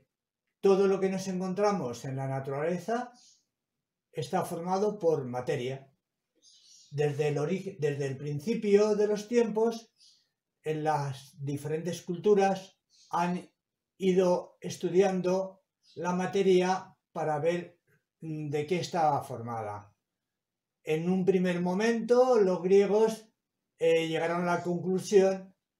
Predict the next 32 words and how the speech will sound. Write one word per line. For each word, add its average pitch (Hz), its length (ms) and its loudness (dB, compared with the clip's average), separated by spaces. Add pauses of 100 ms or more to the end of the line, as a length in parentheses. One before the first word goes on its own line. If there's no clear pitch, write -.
(280)
de 151 360 -2
que 165 140 -4
la 165 140 0
materia 160 340 -2
está 190 220 -2
formada 185 500 -2
por 151 160 -6
cuatro 170 240 -6
elementos: 120 760 -6 (640)
tierra, 175 720 0
aire, 175 720 0
agua 175 720 -2
y 147 120 -8
fuego. 120 680 -6 (1080)
Esa 175 300 -2
es 170 160 -4
una 170 200 -6
primera 165 400 -4
aproximación 139 880 -6
a 120 100 -6
lo 120 260 -8
que 127 180 -4
podría 123 480 -6
ser 143 160 -10
la 143 100 -6
materia, 214 760 -2 (1500)
pero 175 240 0
evidentemente 185 920 -2
eso 180 180 -4
ya 175 180 0
está 170 440 -4
superado. 117 720 -8